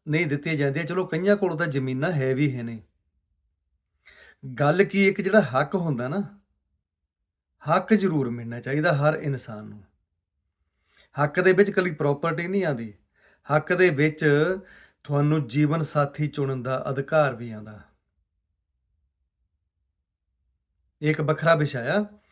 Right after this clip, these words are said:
ਜਦੋਂ ਤਾਂ ਮੁੰਡੇ ਨੇ ਵਿਆਹ ਕਰਵਾਉਣਾ, ਮੁੰਡਾ ਕੁੜੀ ਦੇਖਣ ਜਾਂਦਾ, ਕਦੇ ਕੁੜੀ ਤਾਂ ਨਹੀਂ ਮੁੰਡੇ ਨੂੰ ਦੇਖਣ ਜਾਂਦੀ। ਸਮਾਜ ਨੇ ਇਹ ਜਿਹੜੀਆਂ ਗੱਲਾਂ ਬਣਾਈਆਂ, ਮੁੰਡਾ ਕੁੜੀ ਨੂੰ ਦੇਖਣ ਗਿਆ, ਕੁੜੀ ਵਿਚਾਰੀ ਸੱਜ ਧੱਜ ਕੇ ਆ ਰਹੀ ਆ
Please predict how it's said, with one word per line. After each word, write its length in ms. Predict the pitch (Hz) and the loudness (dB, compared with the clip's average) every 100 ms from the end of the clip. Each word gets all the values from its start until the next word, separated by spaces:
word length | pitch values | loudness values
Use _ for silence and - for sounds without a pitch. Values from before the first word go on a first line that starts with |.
| _ _ _ _ - - - _ | _ _ _ _ -20 -20 -20 _
ਜਦੋਂ 720 | 131 143 151 185 196 196 202 - _ _ _ | -6 0 4 8 8 8 6 -2 _ _ _
ਤਾਂ 100 | 180 | -2
ਮੁੰਡੇ 420 | 165 147 143 170 | 2 2 4 4
ਨੇ 140 | 175 175 | 4 4
ਵਿਆਹ 240 | 156 151 | 6 4
ਕਰਵਾਉਣਾ, 420 | 170 165 147 131 | 4 0 0 0
ਮੁੰਡਾ 300 | 147 143 147 | 0 2 4
ਕੁੜੀ 280 | 160 156 151 | 2 2 0
ਦੇਖਣ 260 | 147 147 143 | 0 -2 -2
ਜਾਂਦਾ, 280 | 131 117 120 | -4 -6 -6
ਕਦੇ 240 | 156 156 | -4 -4
ਕੁੜੀ 340 | 151 156 185 | -2 -2 0
ਤਾਂ 120 | 185 214 | 4 4
ਨਹੀਂ 100 | 240 | 6
ਮੁੰਡੇ 220 | 208 160 | 4 4
ਨੂੰ 120 | 151 | 2
ਦੇਖਣ 260 | 135 131 120 | 0 -2 -8
ਜਾਂਦੀ। 360 | 120 113 117 - _ _ _ _ _ _ _ _ _ _ _ _ _ _ _ _ _ _ _ | -8 -10 -14 -18 _ _ _ _ _ _ _ _ _ _ _ _ _ _ _ _ _ _ _
ਸਮਾਜ 440 | - 143 139 143 160 | -8 -2 2 2 2
ਨੇ 400 | 175 180 175 - - | 2 0 -2 -8 -10
ਇਹ 120 | - 160 | -4 0
ਜਿਹੜੀਆਂ 220 | 170 190 | 2 2
ਗੱਲਾਂ 240 | 147 147 | 4 4
ਬਣਾਈਆਂ, 280 | 139 139 147 | 4 2 0
ਮੁੰਡਾ 280 | 143 147 175 | 0 4 4
ਕੁੜੀ 180 | 175 165 | 2 -2
ਨੂੰ 100 | 156 | -2
ਦੇਖਣ 260 | 156 160 | -2 -2
ਗਿਆ, 360 | 143 135 156 151 - _ - - _ _ | 0 4 4 2 -6 _ -20 -20 _ _
ਕੁੜੀ 180 | - 165 | -4 -2
ਵਿਚਾਰੀ 300 | 147 151 143 | 0 2 2
ਸੱਜ 300 | 147 143 127 | 2 -2 0
ਧੱਜ 200 | 156 123 | 0 0
ਕੇ 140 | 123 | 0
ਆ 100 | 147 | 4
ਰਹੀ 320 | 156 156 143 139 | 4 4 2 0
ਆ 140 | 117 | -2